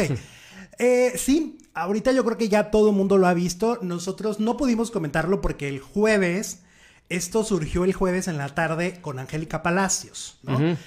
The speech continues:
Speaker 2: Angélica Palacios, miren, aquí utilizamos una frase que es muy cierta. Siempre hay un tuit. Aquí aplica,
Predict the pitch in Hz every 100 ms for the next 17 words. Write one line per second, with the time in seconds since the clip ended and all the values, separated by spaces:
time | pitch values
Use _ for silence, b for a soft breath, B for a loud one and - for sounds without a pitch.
0 | B - - 196 202 196 190 196 185 170
1 | 190 190 - _ _ - 202 214 202 -
2 | 175 233 285 233 190 202 214 196 190 180
3 | 175 196 - 147 151 151 - 180 165 -
4 | - _ _ _ _ - - 220 226 196
5 | 190 156 147 139 135 104 92 - _ _
6 | _ _ _ _ _ _ _ _ 156 156
7 | 196 - 190 190 190 185 -